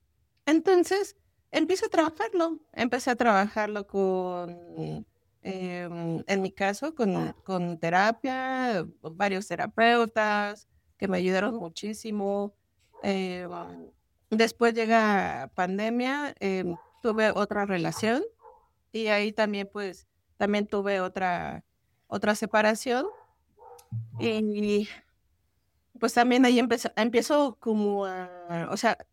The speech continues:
eh, de esto que te platico, Pedro, vienen siendo varios años,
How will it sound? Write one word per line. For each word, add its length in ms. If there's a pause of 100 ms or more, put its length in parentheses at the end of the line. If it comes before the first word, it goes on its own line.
(300)
eh, 180
de 80
esto 200
que 100
te 120
platico, 680
Pedro, 500
vienen 400
siendo 260
varios 340
años, 380